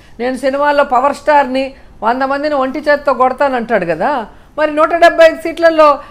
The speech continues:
లీడర్స్ని పెట్టడానికి నీకు దమ్ము ధైర్యం లేదా? only నువ్వు రియల్ హీరోవే అని ఒప్పుకున్నావుగా, మళ్ళీ అదే మాట మేము నువ్వు రియల్ హీరో, రియల్ హీరో జగన్ అన్న అంటే ఉలిక్కి పడతారు.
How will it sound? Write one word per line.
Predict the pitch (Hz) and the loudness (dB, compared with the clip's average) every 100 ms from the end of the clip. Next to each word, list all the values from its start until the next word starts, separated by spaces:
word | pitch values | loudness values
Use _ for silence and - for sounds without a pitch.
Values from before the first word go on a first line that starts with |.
| - | -12
లీడర్స్ని | 240 302 359 359 311 | -4 -2 -2 -6 -4
పెట్టడానికి | 277 254 262 247 233 226 226 214 208 | -4 -2 0 0 0 -4 -4 -2 -2
నీకు | 208 226 214 196 | -4 -4 -2 -2
దమ్ము | 175 170 220 240 285 | -4 -2 0 0 0
ధైర్యం | 269 240 220 185 | 2 2 -2 -2
లేదా? | 196 180 147 147 - - - - | 0 0 -2 -8 -18 -20 -20 -6
only | 226 269 311 302 | 0 0 0 0
నువ్వు | 277 226 | 0 0
రియల్ | 262 294 | -2 -2
హీరోవే | 269 285 277 285 | -2 2 2 2
అని | 277 | 0
ఒప్పుకున్నావుగా, | 277 - 330 320 311 294 320 - - - - - - - - | -4 -2 -4 -2 -2 0 0 -2 -16 -20 -20 -20 -20 -18 -6
మళ్ళీ | 311 330 | 2 4
అదే | 302 370 | 6 6
మాట | 381 381 | 6 2
మేము | 339 302 320 | 2 0 -2
నువ్వు | 320 311 | -2 -2
రియల్ | 285 311 | -2 -2
హీరో, | 320 330 311 339 | -2 0 4 4
రియల్ | 277 285 320 | 2 0 0
హీరో | 330 311 | 2 -2
జగన్ | 262 269 285 | 0 -2 0
అన్న | 302 294 | -2 -4
అంటే | 277 349 | -4 -2
ఉలిక్కి | 330 294 311 | -2 -4 -4
పడతారు. | 233 180 175 170 | -2 -4 -4 -8